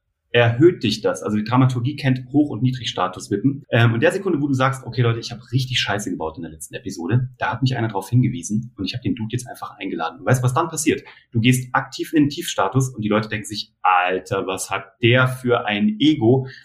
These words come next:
Ich will mit dem Typen zusammenarbeiten, weil wenn das bei uns passiert, dann kehrt der um und gibt mir sofort die optimierte Lösung.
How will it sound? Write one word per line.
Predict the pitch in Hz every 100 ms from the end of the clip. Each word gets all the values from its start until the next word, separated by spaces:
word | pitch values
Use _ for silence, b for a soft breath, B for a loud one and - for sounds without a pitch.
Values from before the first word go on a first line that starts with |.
| B
Ich | 117 120
will | 127
mit | 139
dem | 165
Typen | 214 - -
zusammenarbeiten, | 110 104 98 95 - 95
weil | 90
wenn | 107
das | 107
bei | 98
uns | 202 220 -
passiert, | 117 - 131 - B B -
dann | 107 104 - -
kehrt | 175 - -
der | 143 127 123 143
um | 185 208
und | 117 117
gibt | 156 139
mir | 113
sofort | 101 - 208 - 175 165
die |
optimierte | 139 - 139 135 131
Lösung. | 131 127 - -